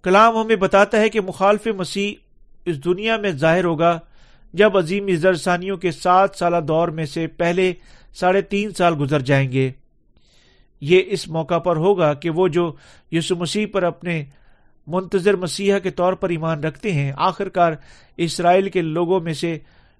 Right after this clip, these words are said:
انہیں اٹھیں گے، لیکن ان میں سے بہت سارے حیوان کے سامنے اپنے ایمان کی حفاظت کی خاطر شہید کیے جائیں گے، جو کہ مخالف مسیح اور اس کے پیروکاروں کے ہیں۔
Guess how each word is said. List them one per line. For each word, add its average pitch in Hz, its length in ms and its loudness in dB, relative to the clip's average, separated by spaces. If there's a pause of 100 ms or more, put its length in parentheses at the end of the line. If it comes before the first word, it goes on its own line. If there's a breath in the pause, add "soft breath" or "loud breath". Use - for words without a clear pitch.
(160)
انہیں 180 400 -4 (920)
اٹھیں 175 340 -2
گے، 120 140 -8 (920 soft breath)
لیکن 208 380 -2 (160)
ان 220 200 -6
میں 190 100 -2
سے 175 180 -2
بہت 165 380 -2
سارے 165 280 -2
حیوان 156 360 -2
کے 175 100 -6
سامنے 165 480 -6 (360 soft breath)
اپنے 202 280 -6
ایمان 190 360 -4
کی 185 140 -8
حفاظت 165 420 -4
کی 165 100 -8
خاطر 156 320 -6
شہید 143 400 -4
کیے 139 160 -4
جائیں 113 280 -6
گے، 113 100 -14 (840 soft breath)
جو 160 100 -2
کہ 156 120 -4
مخالف 151 440 -2
مسیح 185 420 -4 (340 soft breath)
اور 185 160 0
اس 175 160 -6
کے 180 80 -6
پیروکاروں 143 560 -4
کے 120 140 -14
ہیں۔ 117 180 -14